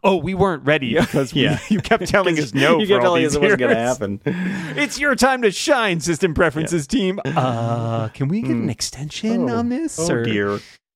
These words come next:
Speaker 1: Yeah. So it has, and I will say even it has gotten better throughout the betas. It still
Speaker 2: Yeah.
Speaker 1: has problems,
Speaker 2: Yeah.
Speaker 1: definitely, but it is,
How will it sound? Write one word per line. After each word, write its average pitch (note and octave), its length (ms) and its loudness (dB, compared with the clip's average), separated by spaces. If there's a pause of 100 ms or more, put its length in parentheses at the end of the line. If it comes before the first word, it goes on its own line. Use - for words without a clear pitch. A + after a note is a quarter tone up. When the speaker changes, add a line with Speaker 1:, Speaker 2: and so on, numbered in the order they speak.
(180)
Speaker 1:
Yeah. B2 220 -14 (180)
So G#3 260 -2
it A#3 180 0
has, A3 300 0
and F3+ 140 0
I G3+ 120 2
will A3 140 2
say D#3+ 180 -2
even C#3 320 0
it B2+ 140 -2
has A2 220 -2
gotten A2 360 -4 (100)
better A#2+ 340 -4 (260)
throughout G#2+ 540 -4
the G2+ 180 -4
betas. A#2+ 520 -4 (760)
It G3 120 2
still D#3+ 200 0
Speaker 2:
Yeah. A2+ 100 -2
Speaker 1:
has G#2+ 120 -4
problems, F#2+ 500 -6
Speaker 2:
Yeah. F#2 140 -8 (100)
Speaker 1:
definitely, F#2+ 600 -4 (120)
but B2 140 2
it B2 120 0
is, A#2+ 260 -2